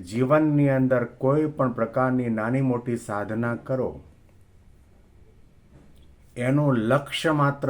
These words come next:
એટલું જ હોવું જોઈએ કે તેના દ્વારા મારા ઈષ્ટદેવ ભગવાન સ્વામિનારાયણ અને ગુણાતીત ગુરુ રાજી થાય, પ્રસન્ન થાય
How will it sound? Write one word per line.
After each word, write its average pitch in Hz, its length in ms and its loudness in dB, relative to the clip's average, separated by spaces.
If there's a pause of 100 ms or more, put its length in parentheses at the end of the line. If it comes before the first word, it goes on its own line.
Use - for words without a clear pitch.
એટલું 131 420 0
જ 127 40 -2
હોવું 123 360 0
જોઈએ 127 380 2 (2500)
કે 113 120 -6 (140)
તેના 123 420 0
દ્વારા 117 400 2
મારા 107 420 -2 (1160)
ઈષ્ટદેવ 127 640 0
ભગવાન 107 580 -4
સ્વામિનારાયણ 113 800 0
અને 104 160 -6
ગુણાતીત 98 560 -8
ગુરુ 101 300 -8 (1000)
રાજી 104 480 -4
થાય, 82 380 -14 (220)
પ્રસન્ન 104 600 -8
થાય 87 380 -12